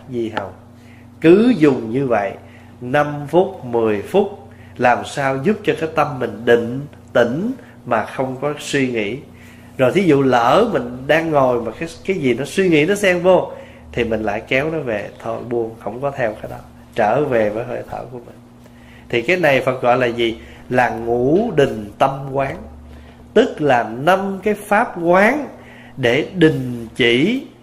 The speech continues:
cái tâm lăng xăng của mình. Ngũ là năm, đình là dừng lại, ngưng lại.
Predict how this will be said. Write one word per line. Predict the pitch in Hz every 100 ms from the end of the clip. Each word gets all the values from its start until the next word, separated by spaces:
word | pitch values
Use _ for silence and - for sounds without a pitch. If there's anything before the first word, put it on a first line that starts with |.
| - -
cái | 190 202 -
tâm | 190 185 190 185
lăng | 185 175 180 180
xăng | 175 170 170
của | 165
mình. | 160 - - - - - - - - - -
Ngũ | 120 120 175
là | 226 147
năm, | 139 165 190 - - - - - - - - -
đình | 147 143 135 143
là | 139
dừng | 131 143 143 135
lại, | 123 120 165
ngưng | 165 202 208 214
lại. | 175 131